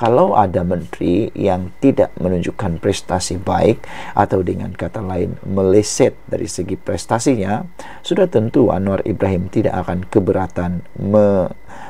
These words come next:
uh, melucutkan jawatan menteri tersebut, menggantikan mereka dengan yang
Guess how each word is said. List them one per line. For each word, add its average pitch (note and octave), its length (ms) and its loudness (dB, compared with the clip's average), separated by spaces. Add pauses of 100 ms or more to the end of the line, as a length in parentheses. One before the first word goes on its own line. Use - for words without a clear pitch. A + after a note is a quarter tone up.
(120)
uh, F2+ 240 2
melucutkan F#2+ 1120 2
jawatan F2+ 640 0
menteri F#2 480 -2
tersebut, F2 560 -2 (320)
menggantikan F#2 960 0
mereka F#2 480 0
dengan E2+ 320 -2
yang F2 240 -2